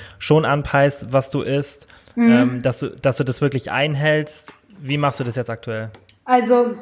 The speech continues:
Speaker 2: mittlerweile, ähm, track ich nicht mehr alles aufs Gramm genau. Also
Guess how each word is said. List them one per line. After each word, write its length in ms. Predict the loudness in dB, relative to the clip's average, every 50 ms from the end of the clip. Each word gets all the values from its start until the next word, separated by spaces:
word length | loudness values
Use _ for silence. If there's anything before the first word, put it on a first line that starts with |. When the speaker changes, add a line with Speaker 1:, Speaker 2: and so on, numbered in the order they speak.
| -10 -6
Speaker 2:
mittlerweile, 1200 | -6 -2 0 2 0 0 0 0 0 0 0 0 2 2 2 2 2 2 2 0 2 2 2 0 -2 -6 -16 _ _ _ _ _ -2
ähm, 440 | 2 2 4 4 4 2 0 -2 -4
track 240 | 0 0 2 2 2
ich 200 | -2 -2 0 -2
nicht 180 | -2 -2 -2 -2
mehr 240 | -2 -2 -2 0
alles 420 | 0 0 2 2 0 0 -2 -6 -4
aufs 300 | -4 -4 -4 -6 -14 -16
Gramm 460 | -10 -4 -2 0 2 2 2 2 0 2
genau. 580 | 0 2 2 2 2 2 2 2 0 0 -2 -4
Also 460 | -4 -4 -2 0 0 0 0 -2 -4